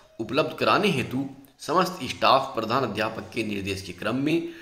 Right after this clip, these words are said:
विद्यालय में उपस्थित होकर प्रशासनिक कार्य पूर्ण कराने में सहयोग प्रदान करें। संज्ञान में आया है कि प्रशासनिक कार्य हेतु विद्यालय में प्रधान अध्यापक, इंचार्ज प्रधान अध्यापक उपस्थित होकर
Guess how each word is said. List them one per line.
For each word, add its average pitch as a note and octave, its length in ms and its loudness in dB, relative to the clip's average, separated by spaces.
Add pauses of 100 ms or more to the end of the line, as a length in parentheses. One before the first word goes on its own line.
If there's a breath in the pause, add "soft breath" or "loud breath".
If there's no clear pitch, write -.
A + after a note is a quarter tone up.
(320 loud breath)
विद्यालय C3 520 4
में E3+ 160 4
उपस्थित C#3 520 -2
होकर G#2+ 260 -2 (420 loud breath)
प्रशासनिक B2 580 2
कार्य G#2+ 320 2 (120)
पूर्ण F#3+ 240 0
कराने G#2 380 0
में F3+ 80 0
सहयोग G2+ 420 -2
प्रदान F2 320 -4
करें। - 280 -10 (840)
संज्ञान F#2 380 -2
में G2 180 -4 (100)
आया A2+ 220 0
है D3+ 160 -4 (580 loud breath)
कि F#3+ 80 -8
प्रशासनिक - 600 0
कार्य B2 300 2
हेतु A#2+ 300 -2 (480 loud breath)
विद्यालय C#3 520 4
में E3 200 2
प्रधान G#2 300 0
अध्यापक, G2 580 -2 (400 loud breath)
इंचार्ज C#3+ 520 4
प्रधान A2+ 260 -2
अध्यापक G2+ 640 -2
उपस्थित C#3 500 -8
होकर A#2 240 0